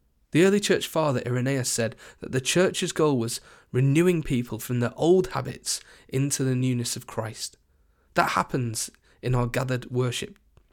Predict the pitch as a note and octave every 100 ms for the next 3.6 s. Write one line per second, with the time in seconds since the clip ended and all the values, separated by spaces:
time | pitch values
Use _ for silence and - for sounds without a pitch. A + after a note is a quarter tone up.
0 | _ _ _ _ - - D3+ F#3 G3+ G3+
1 | F3+ C3 - - D3 D3 B2+ A2+ - -
2 | - - B2+ C3+ C3 B2 - B2 B2 C3+
3 | C#3 D3+ C3 B2+ -